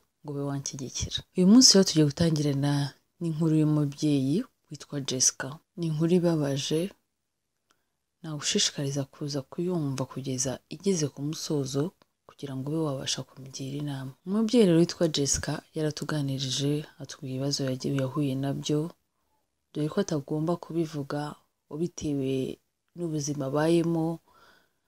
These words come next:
Afite ubwoba bwo kuba yavuga ibyo bintu byamubayeho mu bantu, kugira ngo abantu banamuzi bataba bamenya ubuzima abayemo, kandi mu by'ukuri bazi ko abayeho neza.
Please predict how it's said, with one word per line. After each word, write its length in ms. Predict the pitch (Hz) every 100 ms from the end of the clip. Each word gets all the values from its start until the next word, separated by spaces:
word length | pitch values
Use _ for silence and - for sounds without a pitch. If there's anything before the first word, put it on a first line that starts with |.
| _ _ _ _ -
Afite 200 | 170 -
ubwoba 220 | 165 190 160
bwo 120 | 165
kuba 200 | - 165
yavuga 380 | 160 151 - 143
ibyo 200 | 139 156
bintu 280 | 143 139 143
byamubayeho 880 | 139 160 156 131 127 131 147 147 165 170 _ _
mu 160 | 151 139
bantu, 480 | 143 139 135 143 156 156
kugira 300 | - _ 151 143
ngo 120 | 143
abantu 260 | 139 139 139
banamuzi 720 | 143 170 220 185 147 135 151 190 - - - _ _ -
bataba 340 | 147 - 160 165
bamenya 520 | 160 143 139 135 135 - _ _ _ _ -
ubuzima 460 | 156 156 147 143 147
abayemo, 560 | 156 160 160 160 160 -
kandi 240 | - 165 151
mu 120 | 147
by'ukuri 360 | 139 156 - 151
bazi 240 | 151 135 -
ko 100 | 147
abayeho 360 | 143 139 147
neza. 460 | 147 143 139 139 151